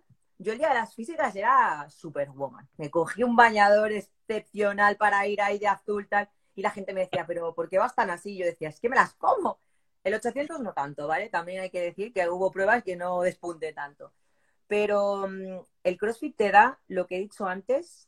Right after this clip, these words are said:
eh, mucha fuerza mental. Yo, el primer día que fui a CrossFit, esto nunca lo he contado, me fui a mi casa vomitando. Me fui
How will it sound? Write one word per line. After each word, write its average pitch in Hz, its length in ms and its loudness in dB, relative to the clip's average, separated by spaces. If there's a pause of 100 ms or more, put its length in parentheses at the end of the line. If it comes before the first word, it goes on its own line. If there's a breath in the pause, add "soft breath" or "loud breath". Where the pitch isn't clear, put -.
eh, 175 380 -6
mucha 170 260 -6
fuerza 190 320 -6
mental. 156 400 -6 (720)
Yo, 220 420 6
el 185 160 4
primer 185 280 -2
día 294 100 2
que 226 100 -8
fui 214 120 -2
a 196 80 2
CrossFit, 220 420 -6 (560)
esto 190 240 -2
nunca 180 180 0
lo 160 80 2
he - 20 -10
contado, 143 300 -4 (1120 soft breath)
me 202 180 0
fui 254 100 4
a - 20 4
mi 302 120 -2
casa 277 240 4
vomitando. 147 480 -6 (760)
Me 202 140 -4
fui 277 360 -8